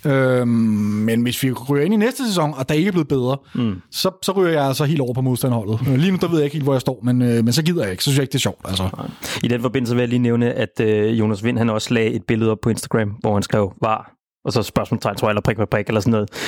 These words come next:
Speaker 2: noget, øh, på den sekvens, øh, med, da Victor Nielsen, han fik frataget sit mål.
Speaker 1: Og stakkels
Speaker 2: Igen.
Speaker 1: Victor. Ja,
Speaker 2: Ikke?
Speaker 1: igen.
Speaker 2: Ej,
Speaker 1: Igen.
Speaker 2: jeg er simpelthen så ondt af ham, altså.
Speaker 1: <laughs> Jamen, det er sgu da synd for ham.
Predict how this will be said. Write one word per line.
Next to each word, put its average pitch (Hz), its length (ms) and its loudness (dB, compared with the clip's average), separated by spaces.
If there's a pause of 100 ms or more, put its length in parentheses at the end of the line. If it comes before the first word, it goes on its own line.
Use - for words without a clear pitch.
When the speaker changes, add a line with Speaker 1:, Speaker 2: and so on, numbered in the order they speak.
(160)
Speaker 2:
noget, 101 580 2
øh, 101 160 0
på - 60 2
den 113 200 0
sekvens, 113 560 -2
øh, 117 420 2
med, 110 260 2 (540)
da 120 80 2
Victor 110 260 0
Nielsen, 107 300 0
han 104 100 2
fik 110 160 -2
frataget 107 360 -4
sit 113 100 0
mål. 107 220 0 (580)
Speaker 1:
Og 127 80 0
stakkels 165 360 0
Speaker 2:
Igen. 127 100 4
Speaker 1:
Victor. 285 380 0
Ja, 190 120 2
Speaker 2:
Ikke? 247 100 -4
Speaker 1:
igen. 233 260 0 (260)
Speaker 2:
Ej, 120 280 0
Speaker 1:
Igen. 120 80 -2
Speaker 2:
jeg 147 100 0
er 143 40 0
simpelthen 120 280 0
så 117 140 2
ondt 110 120 0
af 113 100 2
ham, 117 140 0
altså. 107 240 0 (400)
Speaker 1:
<laughs> - 680 -6
Jamen, 180 160 0
det 185 100 4
er 214 80 2
sgu 247 160 -8
da 220 40 2
synd 208 200 0
for 180 80 0
ham. 180 140 0